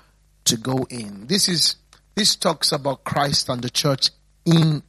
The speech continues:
a great sense. Are we together, friends? It's talking about when revival ought to culminate into some type of marriage. Are we together here? You see, because many times what we have is revivals that come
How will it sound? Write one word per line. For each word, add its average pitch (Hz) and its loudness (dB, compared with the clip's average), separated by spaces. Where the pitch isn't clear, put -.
a 127 -2
great 143 4
sense. - -6
Are 131 -4
we 160 0
together, 143 -2
friends? 117 -8
It's - -2
talking 170 0
about 147 2
when 165 2
revival 143 2
ought 151 2
to 143 0
culminate 143 0
into 147 -4
some 127 -4
type 160 0
of 127 -4
marriage. 127 0
Are 139 -2
we 160 4
together 143 -2
here? 127 -10
You 143 -6
see, - -4
because 160 -2
many 202 -2
times 165 -4
what 175 0
we 160 -2
have 151 -2
is 127 -8
revivals 147 -2
that 120 -10
come 139 -6